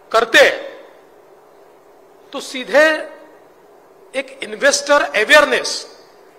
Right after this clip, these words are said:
इस कार्यक्रम के माध्यम से खड़ा होता हमको दिखाई देता है। और आज जिस समय हमारी अर्थव्यवस्था बहुत तेजी से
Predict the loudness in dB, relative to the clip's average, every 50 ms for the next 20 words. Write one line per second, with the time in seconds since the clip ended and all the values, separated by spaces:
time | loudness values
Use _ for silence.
0 | _ -20 -20 -20 -20 _ -10 -6 -6 -4 0 0 0 0 0 -2 -4 -6 -6 -4
1 | -6 -6 -4 -2 -4 -4 -4 -10 -10 -10 -10 -10 -10 -10 -8 -6 -2 -2 -2 -2
2 | -2 -2 -2 -2 -2 -2 -6 -10 -10 -10 -8 -6 -6 -6 -6 -8 -12 -8 -6 -6
3 | -6 -6 -10 -14 -20 -20 -20 -20 _ _ _ _ _ _ _ _ _ _ _ _
4 | -20 -20 -20 -20 -20 -20 _ _ _ _ _ _ _ _ -20 _ _ _ _ _
5 | _ _ _ _ -4 0 4 6 6 6 4 4 4 4 4 4 4 0 -6 -12
6 | -18 -20 -20 -20 -20 -20 -20 -20 -20 -20 -20 -20 -20 -20 -20 -20 -20 -20 _ -20
7 | -20 _ _ _ _ _ _ _ _ -12 -12 -10 -10 -6 -8 -6 -2 -2 -2 -2
8 | -4 -4 -4 -4 -4 -4 -6 -8 -6 -8 -8 -8 -8 -8 -6 -6 -6 -6 -8 -8
9 | -4 -4 -4 -4 -4 -8 -10 -6 -2 0 -2 -2 -2 -6 -10 -10 -10 -8 -8 -8
10 | -8 -8 -4 0 0 0 0 -2 -6 -16 -18